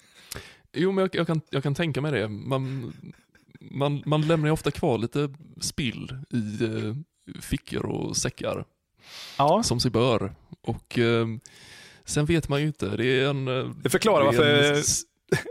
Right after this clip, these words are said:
Speaker 1: en s-, stinkande planet med, eh, många reaktiva ämnen. Så
Speaker 2: Ja, det känns som att det där, det är säkert därför vi definierar att Richie Plöpp då är den här, eh, lite oviss i kanterna. Jag menar, om man är kombinerad med en väska så då har man ju många fler kanter att krypa in än man kanske vill erkänna.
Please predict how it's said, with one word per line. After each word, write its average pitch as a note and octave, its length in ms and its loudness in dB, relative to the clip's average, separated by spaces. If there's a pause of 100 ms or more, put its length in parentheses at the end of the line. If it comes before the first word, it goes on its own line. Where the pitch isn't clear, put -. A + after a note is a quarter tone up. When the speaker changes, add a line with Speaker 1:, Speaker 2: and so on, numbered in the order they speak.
(140)
Speaker 1:
en F#3+ 220 2
s-, - 460 -2
stinkande D3+ 460 2
planet C#3+ 500 0
med, B2 280 2
eh, A#2 180 2
många B2 300 0 (380)
reaktiva A#2 560 2
ämnen. A#2 400 -2 (160)
Så B2 400 2 (140)
Speaker 2:
Ja, G3 240 6
det F3 100 6
känns F#3+ 160 4
som E3+ 100 2
att D3+ 80 2
det E3 80 4
där, C#3+ 180 4
det C#3+ 80 4
är D3 40 4
säkert D#3 300 2
därför D3+ 580 6
vi C#3 300 4 (120)
definierar C3+ 500 0
att A#2+ 120 0
Richie A#2+ 180 0
Plöpp B2 260 2
då B2+ 80 4
är B2 180 4
den B2+ 80 0
här, A2+ 180 2
eh, G2+ 140 2 (340)
lite C3 200 2
oviss C3 380 4
i - 20 0
kanterna. C3+ 520 2
Jag B2 80 2
menar, B2 120 2
om A#2+ 60 2
man A#2+ 140 4
är A#2+ 100 4
kombinerad B2 460 2
med A2+ 80 2
en A#2 40 -4
väska C#3 400 0
så C#3 120 0
då A#2+ 140 6
har B2 100 0
man A#2 140 2
ju A2 100 4 (440)
många B2+ 280 0
fler B2+ 140 2
kanter A#2+ 360 -2
att A2+ 60 0
krypa A#2+ 220 0
in A#2 120 0
än A2+ 120 0
man G#2+ 120 0
kanske - 240 -4
vill A2 100 -2
erkänna. A2 360 0